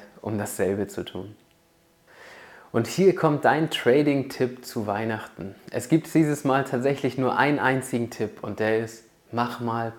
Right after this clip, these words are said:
Pause. Einfach mal durchatmen, loslassen, Abstand gewinnen. Nutz die Zeit für dich und mach irgendwas Schönes, worauf du Bock hast, mit Freunden und Familie.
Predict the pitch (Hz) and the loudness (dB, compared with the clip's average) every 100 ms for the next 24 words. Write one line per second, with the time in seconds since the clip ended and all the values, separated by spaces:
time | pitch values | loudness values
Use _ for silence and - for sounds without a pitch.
0 | - - - 110 113 110 104 - - - | -16 -14 0 2 2 0 -6 -10 -14 -20
1 | - - - - 139 165 156 143 - 127 | -20 -20 -20 -4 4 4 4 2 2 2
2 | 113 117 127 127 - 110 113 - 113 110 | 2 4 6 6 2 -2 -2 -2 -4 -6
3 | 113 - - 101 110 110 - 113 107 - | -8 -14 -8 0 2 2 -2 -8 -8 -10
4 | 104 104 - - 104 - - 107 98 - | -12 -12 -16 -4 -4 -4 -6 -6 -8 -12
5 | 95 92 92 _ _ - - - - - | -14 -16 -20 _ _ -20 -20 -20 -18 0
6 | 120 160 - 139 - 131 131 135 - 113 | 2 2 2 -2 0 0 0 0 -4 2
7 | 123 127 123 101 110 - 123 127 127 139 | 2 2 0 -4 -4 -2 -2 2 2 2
8 | 123 120 - 127 139 123 120 117 117 117 | 2 0 0 2 4 2 0 -2 -2 -4
9 | 107 107 117 - 110 110 120 117 - - | -2 -2 -2 -2 -2 -2 -2 -4 -4 -2
10 | 117 120 117 113 110 110 113 120 117 117 | 0 0 -2 -2 -2 -4 -6 -6 -2 2
11 | 120 113 110 | 2 4 0